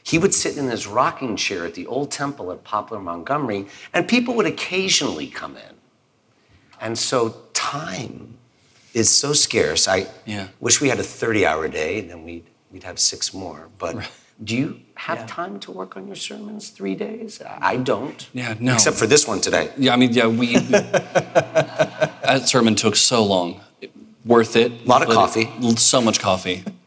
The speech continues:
Speaker 3: Let's talk about that one. I, affirming all of this, right? That sermons matter, we believe still, and that if church,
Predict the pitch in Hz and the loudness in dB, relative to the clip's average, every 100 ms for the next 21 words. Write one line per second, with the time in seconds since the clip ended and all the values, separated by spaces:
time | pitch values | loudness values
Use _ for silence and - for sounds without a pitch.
0 | _ - - - - - - - - 220 | _ -20 -20 -18 -20 -20 -20 -10 0 2
1 | 220 240 226 208 160 151 131 127 120 110 | 6 4 6 4 4 2 0 -2 -6 -6
2 | 107 151 170 156 160 202 208 180 165 185 | -4 2 2 2 2 4 6 4 2 4
3 | 170 131 135 110 - - 147 156 151 143 | 2 2 0 0 -2 0 2 2 -2 -2
4 | 190 185 165 147 147 135 135 160 180 185 | 0 0 -2 -2 2 2 2 2 0 -2
5 | - _ _ _ - 160 151 135 147 180 | -16 _ _ _ 2 4 4 4 4 4
6 | 185 - - 165 190 214 214 151 156 151 | 2 -2 0 2 2 2 0 -2 -2 0
7 | 143 139 - 180 180 180 - | 0 0 0 0 0 -2 -6